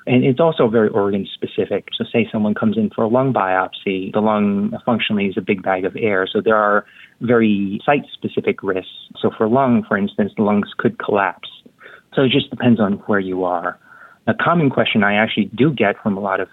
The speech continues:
patients is, what are the chances that in you putting a needle into, say, a tumor, when you're taking the needle out, do the cells of the tumor actually see the track of the needle? So the tumor track seeding. That's actually exceedingly rare and almost unheard of. But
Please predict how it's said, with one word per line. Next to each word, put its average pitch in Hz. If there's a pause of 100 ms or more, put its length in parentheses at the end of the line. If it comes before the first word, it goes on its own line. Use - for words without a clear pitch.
patients 104
is, 104
what 165
are 185
the 139
chances 110
that 101 (100)
in 120
you 123
putting 160
a 117
needle 107
into, 104
say, 107
a 95
tumor, 113
when 113
you're 120
taking 139
the 117
needle 113
out, 110
do 110
the 98 (100)
cells 120
of 110
the 110
tumor 113
actually 110 (120)
see 135
the 104
track -
of 104
the 104
needle? 98 (160)
So 107
the 98 (140)
tumor 110
track - (140)
seeding. 95
That's 139
actually 131
exceedingly 101
rare 98
and 101
almost 104
unheard 107
of. 95
But 113